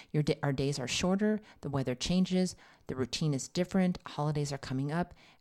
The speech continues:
and it just feels like everything is different and much more stressful towards this end of the year, okay? You're pushing for those, you know, Black Friday deals. Everybody's trying to end the year with sales, make more money.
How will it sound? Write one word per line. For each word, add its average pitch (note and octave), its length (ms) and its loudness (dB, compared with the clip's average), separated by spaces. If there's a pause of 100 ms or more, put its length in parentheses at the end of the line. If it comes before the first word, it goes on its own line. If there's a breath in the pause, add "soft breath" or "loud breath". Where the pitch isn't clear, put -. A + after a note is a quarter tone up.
(100)
and D#3 120 4
it D#3 120 2
just F#3 280 2
feels E3+ 220 -2
like D3+ 160 -2
everything D#3 420 -2
is C#3+ 160 -4
different D3 380 -4
and C3+ 180 0
much C#3 240 -4
more C#3 140 -4
stressful - 500 -6
towards - 380 -8
this C3+ 220 -6
end C#3 100 -2
of C3 80 -4
the C#3 80 -6
year, B2+ 360 -12 (120)
okay? D3 320 -6 (760)
You're D#3+ 100 2
pushing E3 340 2
for D#3 180 -2
those, C#3 320 -2 (320 loud breath)
you F3 80 -4
know, D#3 80 4
Black C3 300 -2
Friday F#3+ 360 2
deals. F3 380 2
Everybody's C#3 380 -2
trying C3+ 180 -2
to - 100 -10
end C3+ 180 0
the - 60 -6
year - 140 -8
with - 140 -10
sales, F#3+ 500 2 (240 loud breath)
make C3+ 220 -2
more B2+ 140 0
money. G3 420 6